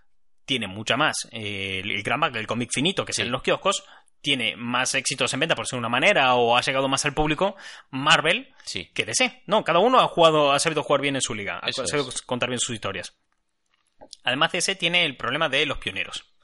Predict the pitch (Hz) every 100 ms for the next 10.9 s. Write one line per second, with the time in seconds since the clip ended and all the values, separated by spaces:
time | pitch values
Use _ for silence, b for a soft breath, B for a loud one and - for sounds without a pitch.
0 | b b b - 120 113 131 127 135 143
1 | 143 170 214 - - b b b 120 120
2 | 127 131 131 147 196 233 - - 127 147
3 | 151 143 131 - 185 165 151 139 131 147
4 | 135 113 113 117 117 131 120 123 117 113
5 | 110 101 107 98 123 120 190 120 120 -
6 | - 101 - - B B _ - 139 127
7 | 143 175 170 160 143 135 143 117 107 120
8 | 139 147 - 160 156 143 135 139 131 156
9 | 156 147 131 127 123 123 - 135 - -
10 | - - 190 - 127 139 185 165